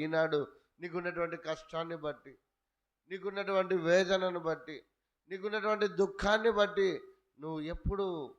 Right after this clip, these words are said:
ఎలా నువ్వు దేవుని సన్నిధిలో నిట్టూర్పులు ఇడుస్తున్నావు, నువ్వు ఎలా దేవుని సన్నిధిలో దేవుని మొరపెడుతున్నావు? ఎందుకంటే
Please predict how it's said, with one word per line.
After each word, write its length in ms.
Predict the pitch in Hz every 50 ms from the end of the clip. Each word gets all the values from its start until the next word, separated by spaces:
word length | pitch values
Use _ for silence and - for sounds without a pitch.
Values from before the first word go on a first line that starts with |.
| _ _ _ _ _
ఎలా 220 | 131 160 175 180 185 190
నువ్వు 220 | 185 180 180 170
దేవుని 300 | 160 147 160 160 160 160 151
సన్నిధిలో 420 | 151 147 147 147 147 147 143 147 143
నిట్టూర్పులు 580 | 135 135 127 127 151 147 139 135 131 139 135 127
ఇడుస్తున్నావు, 600 | 120 123 123 120 - - 120 117 110 98 92 - _ _ _ _ _ _ _ _ _ _ _ _ _ _ _ _ _ _ _ _ -
నువ్వు 140 | 151 170 180
ఎలా 200 | 190 202 220 233
దేవుని 320 | 226 185 208 214 220 220
సన్నిధిలో 580 | 214 - 220 214 214 214 214 208 214 208 214 208 190 151 - - - - - _ 156
దేవుని 280 | 175 208 226 220 226
మొరపెడుతున్నావు? 920 | 214 202 202 208 214 233 220 208 233 220 220 190 196 202 185 165 135 113 - - _ _ _ _ _ _ _ _ _ _ _ _ _ _ _ _ _ _ -
ఎందుకంటే 540 | 202 233 247 247 254 240 220 208 208 220